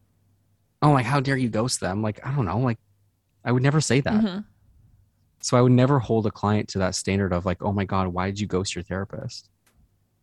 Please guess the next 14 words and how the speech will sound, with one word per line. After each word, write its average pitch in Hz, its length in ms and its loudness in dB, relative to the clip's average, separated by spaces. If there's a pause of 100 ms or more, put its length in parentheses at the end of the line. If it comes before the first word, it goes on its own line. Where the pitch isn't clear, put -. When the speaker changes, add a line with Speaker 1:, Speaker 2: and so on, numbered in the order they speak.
(280)
Speaker 2:
Cool. - 300 -4
Speaker 1:
Sorry, 98 300 2
I 95 60 2
know 127 140 6
this 151 120 4
is 156 60 4
a 139 80 6
really 113 180 4
con-, 101 300 -4
this 127 180 -2 (160)
is 147 160 0
probably 143 300 2
a 110 60 0
controversial. 90 760 -4